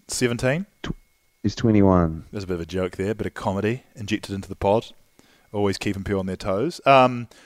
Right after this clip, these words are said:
Speaker 1: we do have emails, guy and paul at gmail dot com, and this one's Magic related. Um, Paul, uh, this is from Hugh.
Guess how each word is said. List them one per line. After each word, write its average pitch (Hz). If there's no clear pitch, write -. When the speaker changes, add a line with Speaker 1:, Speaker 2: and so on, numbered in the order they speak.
Speaker 1:
we 147
do 175
have 165
emails, 143
guy 151
and 147
paul 143
at 120
gmail 131
dot 117
com, 120
and 127
this 135
one's 127
Magic 120
related. 107
Um, 143
Paul, -
uh, 123
this 151
is 147
from 139
Hugh. 233